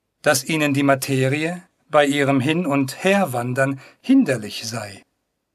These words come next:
Solches ist sie mitnichten. Wo immer sich ein solcher Geist hinbewegen will, so geht er durch Wasser,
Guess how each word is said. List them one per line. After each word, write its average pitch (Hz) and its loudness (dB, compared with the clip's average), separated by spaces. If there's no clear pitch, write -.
Solches 135 -2
ist - -6
sie 180 -4
mitnichten. 190 -4
Wo 151 2
immer 226 4
sich 202 -2
ein 175 4
solcher 180 4
Geist 151 2
hinbewegen 123 0
will, 143 0
so 143 -2
geht 170 0
er 160 4
durch 139 -2
Wasser, 196 0